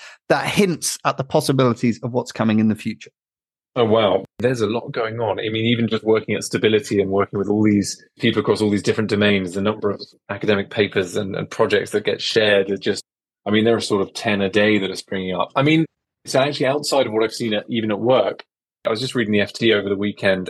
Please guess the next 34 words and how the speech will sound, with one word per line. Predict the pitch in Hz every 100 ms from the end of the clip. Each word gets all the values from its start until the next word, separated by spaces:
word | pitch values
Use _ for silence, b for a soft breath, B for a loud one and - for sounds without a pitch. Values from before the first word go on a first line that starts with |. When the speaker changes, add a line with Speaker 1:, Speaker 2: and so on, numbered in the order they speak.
| -
Speaker 2:
and | 107
actually, | 113 - 107
there, | 110
I | 120
think | 180
there | 185
was | 170
a, |
it | -
was | 143 139
front | - 185 175
page, | - 151 175 160
I | 113
think | 101
there | 92
was | 110
a | 113
story | - 139 151 120 113 107 b b _ -
just | 127
this | 139 127
weekend | 123 123 123 107 98 95 - _ _ _ _ -
that | -
was | 113
titled | - 135 131 127 113
something | - 127 117 117
like | 110 104 104 98 - _ _ _ -
"Good | 131
News | 123 123 110
for | -
Humanity | 104 120 113 113 110 - 101 98 95 _ _ _ _
as | 107 101 98 92 - - _ _ _ _ _
Human | - 123 113 104 101
Beats | 107 110 -
Machine | 107 98 - 120 107 95